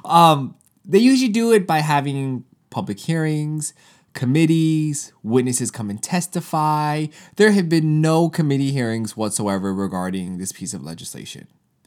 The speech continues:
And they are about to pass legislation to repeal Obamacare and take away millions of healthcare from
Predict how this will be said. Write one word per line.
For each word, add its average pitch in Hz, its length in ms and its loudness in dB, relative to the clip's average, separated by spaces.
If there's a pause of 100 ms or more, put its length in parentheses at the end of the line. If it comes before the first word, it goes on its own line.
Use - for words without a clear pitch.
(600)
And 117 540 -2
they 139 420 0
are 180 180 2
about 120 580 0
to 120 120 -4
pass 127 400 -4
legislation 120 880 -4
to 98 500 -2 (800)
repeal 165 720 2
Obamacare 113 560 -2
and 104 180 -6
take 131 260 -6
away 113 240 -2
millions 143 720 0
of 120 100 -4
healthcare 104 580 -4
from 92 560 -6